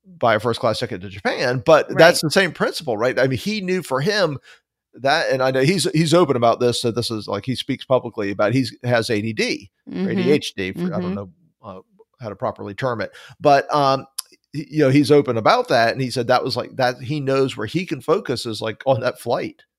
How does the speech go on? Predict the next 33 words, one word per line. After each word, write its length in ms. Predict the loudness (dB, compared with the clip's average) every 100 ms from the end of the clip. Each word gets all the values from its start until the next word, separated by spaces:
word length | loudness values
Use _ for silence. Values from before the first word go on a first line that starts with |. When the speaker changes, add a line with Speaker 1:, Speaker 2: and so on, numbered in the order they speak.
| _ -4
Speaker 2:
Right. 320 | -2 -2 -6 _ _ _ -8
Right. 180 | -4 -4
Speaker 1:
Um, 140 | -6 -6
Speaker 2:
I 100 | -6
know. 220 | -2 0
Speaker 1:
so 40 | 0
Speaker 2:
There 100 | -2
Speaker 1:
it 20 |
Speaker 2:
are 40 | -4
so 220 | -6 -6
many 240 | -4 -6
tricks 520 | -8 -12 -10 -10 -8 -8
like 200 | -8 -6
that 240 | -10 -10
too 200 | -10 -8
that 160 | -8 -10
you 140 | -10
have 240 | -8 -8 -8
to 80 | -12
figure 300 | -12 -8 -8
out 180 | -8
for 80 | -12
yourself, 560 | -14 -14 -10 -8 -8 -8
but 220 | -6 -6 -10 -20 -20 _ _ _ _ _ _
I 60 | -8
really 300 | -4 -4 -2
like 180 | -4 -6
the 100 | -6
idea 440 | -6 -4 -4 -4 -4
of 300 | -8 -10 _ _ -20 -6
dedicated 600 | -4 -4 -8 -8 -8 -10
time 600 | -14 -10 -8 -8 -10 -12 -12
and 340 | -10 -8